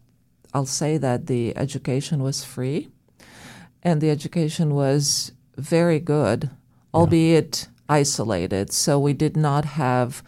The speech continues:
Speaker 1: a lot of contact with, uh, say, foreign, uh, scholarship
Speaker 2: Mm-hmm.
Speaker 1: and, and, uh, news and information because everything was censored by the state.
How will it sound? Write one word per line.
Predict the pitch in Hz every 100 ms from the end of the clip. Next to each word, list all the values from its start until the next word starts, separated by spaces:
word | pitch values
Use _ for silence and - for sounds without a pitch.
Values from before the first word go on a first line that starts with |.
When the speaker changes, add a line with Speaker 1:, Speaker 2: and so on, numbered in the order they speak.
| - - - _ - -
Speaker 1:
a | 160
lot | 139 139
of | 131 -
contact | - 143 143 147 185 185 185
with, | 139 127 123 120 - -
uh, | 147 113 110
say, | - - 123
foreign, | - 139 135 135 127 131 131 131 - _ - _ _ _ -
uh, | 127
scholarship | - - 139 143 190 - 226 226 - - - -
Speaker 2:
Mm-hmm. | 104
Speaker 1:
and, | 90 110 120 -
and, | 139 123 120 113
uh, | 131 117 117
news | 131 131 135 131
and | 143
information | 131 131 139 131 117 143 - 196
because | 170 - 113
everything | 123 127 127 123
was | 120 123
censored | - 127 113 135 156 156 160
by | 135 139
the | 127
state. | - 135 139 185